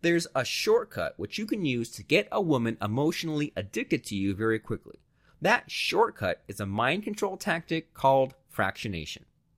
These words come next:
Fractionation works by hacking into a woman's subconscious mind and placing an anchor in her brain.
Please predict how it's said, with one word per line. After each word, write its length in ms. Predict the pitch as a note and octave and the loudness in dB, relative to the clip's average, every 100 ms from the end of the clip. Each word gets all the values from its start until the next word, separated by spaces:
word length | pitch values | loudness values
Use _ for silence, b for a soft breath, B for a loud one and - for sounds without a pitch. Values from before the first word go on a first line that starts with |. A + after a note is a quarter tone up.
| _ _ _ _ - | _ _ _ _ 2
Fractionation 760 | F#3 A#3 G3+ E3+ F#3+ - G2+ | 2 2 0 2 0 -2 -2
works 400 | A2 C#3 - - _ | 4 4 4 -6 _
by 280 | A2 G#2 F#2+ _ - | 0 0 -2 _ -6
hacking 500 | G#3 A#3+ - F2 E2+ | -4 -4 -4 -8 -8
into 300 | - G#2+ B2+ | -8 -6 -2
a 40 | G#2 | 2
woman's 400 | B2 F3 F#3 F3+ | 2 2 -2 -4
subconscious 680 | - D#3+ - D3 C#3 F#2 D3 | -2 -2 -2 -4 -4 -6 0
mind 380 | F#3 G2+ F#2+ - - | 0 0 -4 -10 -8
and 160 | B2 | -8
placing 540 | - F#3+ G#3 G3+ G3+ G#3 - | -4 -4 -2 -6 -8 -12 -6
an 180 | A2 G#2 _ | -6 -6 _
anchor 540 | D3 F3+ F#3 G2 F#2+ - | -2 -2 -2 -6 -6 -6
in 200 | B2+ B2 | -6 -6
her 200 | A#2+ G#2 | -4 -4
brain. 320 | F2+ F#2 C#2+ | -4 -10 -10